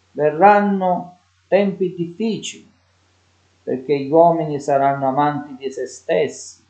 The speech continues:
amanti del denaro, traditori, temerari, gonfi, amanti dei piaceri anziché di Dio"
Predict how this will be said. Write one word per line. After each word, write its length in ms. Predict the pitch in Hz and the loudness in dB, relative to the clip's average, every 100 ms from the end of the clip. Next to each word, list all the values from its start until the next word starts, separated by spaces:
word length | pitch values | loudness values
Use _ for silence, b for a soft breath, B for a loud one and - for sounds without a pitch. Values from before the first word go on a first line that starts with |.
| _ _ _ _ _ _ _ _ _ | _ _ _ _ _ _ _ _ _
amanti 600 | 117 139 196 214 202 196 | -8 2 4 4 4 2
del 220 | 180 190 180 | 2 2 2
denaro, 680 | 180 220 220 127 78 - - _ _ _ _ _ _ _ _ _ _ _ _ _ _ _ _ _ | 0 2 2 2 -2 -10 -18 _ _ _ _ _ _ _ _ _ _ _ _ _ _ _ _ _
traditori, 840 | - 127 127 123 160 156 110 - - _ _ _ _ _ _ _ _ _ | 0 2 2 0 4 4 4 0 -10 _ _ _ _ _ _ _ _ _
temerari, 840 | - 127 135 147 170 131 92 - - | -2 0 4 6 6 6 0 -8 -16
gonfi, 720 | 95 156 175 131 - - 98 - _ _ _ _ _ - | 2 4 6 2 -6 -14 -20 -20 _ _ _ _ _ -10
amanti 540 | 107 180 196 170 175 | 2 4 4 0 -2
dei 200 | 170 165 | 0 2
piaceri 880 | 165 160 208 214 208 185 160 - - | 0 2 2 4 4 4 0 -4 -12
anziché 600 | 135 135 127 - - 160 | -14 -14 -16 -20 -8 -6
di 160 | 147 135 | -6 -14
Dio" 420 | 147 160 143 107 | -16 -12 -10 -12